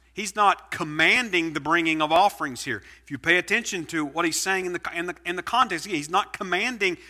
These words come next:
the bringing of offerings. He's us-, he's using this as an example. So you are, you are doing your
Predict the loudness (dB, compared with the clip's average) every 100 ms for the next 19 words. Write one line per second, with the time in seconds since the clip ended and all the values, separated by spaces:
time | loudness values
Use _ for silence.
0 | -8 -8 4 4 4 0 2 6 6 4
1 | -8 -10 -16 _ _ _ -10 -8 -6 -6
2 | -6 -6 -8 -6 -6 -4 -4 0 0 0
3 | -6 _ _ -8 -4 -4 2 4 4 0
4 | -12 _ _ _ _ -4 -2 2 6 10
5 | 10 8 2 6 6 4 -2 -2 -2 -2
6 | 2 4 2